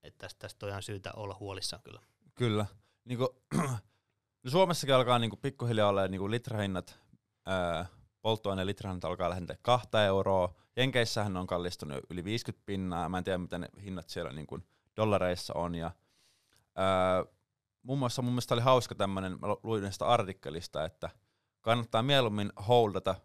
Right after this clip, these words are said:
Speaker 2: käytettyä autoa kuin käteistä. <laughs> Se on niinku
Speaker 1: Kyllä.
Speaker 2: kannattavampaa. Ja sit kun tota, katsotaan, tässä on nyt tätä, ää,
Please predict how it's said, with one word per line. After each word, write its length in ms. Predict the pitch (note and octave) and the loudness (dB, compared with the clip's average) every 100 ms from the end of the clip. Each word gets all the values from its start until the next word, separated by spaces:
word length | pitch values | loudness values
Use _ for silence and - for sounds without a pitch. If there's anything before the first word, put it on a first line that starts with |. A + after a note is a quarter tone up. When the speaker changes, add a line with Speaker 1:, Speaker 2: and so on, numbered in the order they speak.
| - | 0
Speaker 2:
käytettyä 440 | B2+ A#2+ - G2+ | 2 2 0 2
autoa 560 | F2+ A#2 A2+ F#2 E2 D2 - | 6 8 8 4 0 -2 -4
kuin 140 | F#2 F2+ | -10 -2
käteistä. 600 | G#2+ G#2+ D#2 F#2+ - - - - - - | -2 -2 -4 -6 -10 -12 -14 -20 -14 -10
<laughs> 1400 | A#2 _ _ _ _ _ _ _ _ _ - D3+ - | -10 _ _ _ _ _ _ _ _ _ -10 -8 -6
Se 80 | D3+ | -4
on 20 | - | -4
niinku 60 | |
Speaker 1:
Kyllä. 160 | C#3 G#2+ | -6 0
Speaker 2:
kannattavampaa. 760 | C#3+ A2+ F#2+ B2 F#2 E2+ - - _ _ _ _ _ C3 - E3+ G#2+ | 2 2 0 0 0 -4 -8 -10 _ _ _ _ _ -14 -12 -14 -6
Ja 180 | - G2+ - _ _ _ _ _ | -2 -2 -4 _ _ _ _ _
sit 260 | - C3+ B2+ | -8 -6 -4
kun 260 | B2+ A2+ - | -4 -4 -6
tota, 320 | G#2+ - G2 - - _ _ _ _ _ _ _ _ | -6 -2 -2 -2 -14 _ _ _ _ _ _ _ _
katsotaan, 640 | - A#2+ A#2 G#2 F#2+ F#2+ F#2 _ _ _ _ - | -2 0 2 2 2 0 -6 _ _ _ _ -6
tässä 280 | G2+ - | -6 -4
on 100 | F2+ | -4
nyt 180 | F#2 F#2+ | -6 -8
tätä, 500 | E2+ - F2+ F2 E2+ - _ _ _ _ | -10 -6 0 2 2 -2 _ _ _ _
ää, 480 | E2+ F2 E2 E2+ E2+ | -8 -4 -4 -4 -6